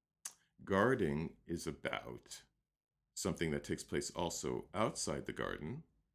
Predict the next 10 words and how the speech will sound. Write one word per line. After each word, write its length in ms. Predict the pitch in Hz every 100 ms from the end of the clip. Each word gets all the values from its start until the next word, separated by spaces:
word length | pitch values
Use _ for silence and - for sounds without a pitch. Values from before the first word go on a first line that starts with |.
| _ _ _ _ _ _ _ _ _ _ _ _ _ _ -
And 680 | 117 123 87 65 69 104 - - - _ _ _ _ _
when 640 | 80 90 113 127 127 123 123 - - - -
we 600 | 82 90 92 85 85 78 -
guard 500 | - 87 85 80 71 69
our 360 | 71 71 67 67
sisters 500 | - 92 78 - 71
and 140 | 71 65
brothers, 480 | 113 117 71 -
we 240 | - 82 73
are, 300 | 69 69